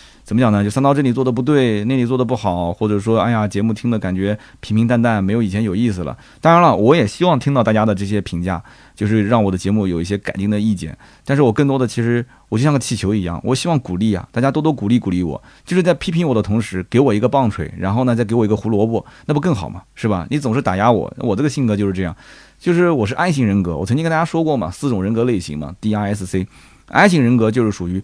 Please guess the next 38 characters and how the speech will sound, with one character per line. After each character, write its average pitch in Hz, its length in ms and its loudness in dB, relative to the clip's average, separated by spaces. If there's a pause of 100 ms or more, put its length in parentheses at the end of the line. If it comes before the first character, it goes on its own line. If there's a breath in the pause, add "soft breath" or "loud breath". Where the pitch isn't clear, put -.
(160 loud breath)
要 143 120 2
不 220 160 -2
停 139 140 4
的 127 40 4
被 120 140 2
鼓 92 180 -4
励， 92 160 -4 (280 soft breath)
如 170 160 6
果 165 100 6
一 151 100 0
旦 170 200 2
连 113 200 2
续 180 140 0
被 135 140 0
打 90 160 -2
压， 92 200 -4 (280 loud breath)
那 123 120 2
我 117 120 4
可 113 100 -2
能 95 140 0
就 104 260 0
灰 117 160 -2
心 117 160 0
丧 110 160 -2
气 98 140 -4
了， 78 200 -6
我 104 120 -4
可 101 80 -4
能 95 120 -2
会 107 80 0
做 104 160 -4
出 107 140 -4
一 104 60 0
些 104 120 -4
不 113 140 0
理 90 100 -2
智 101 200 -4
的 85 100 -4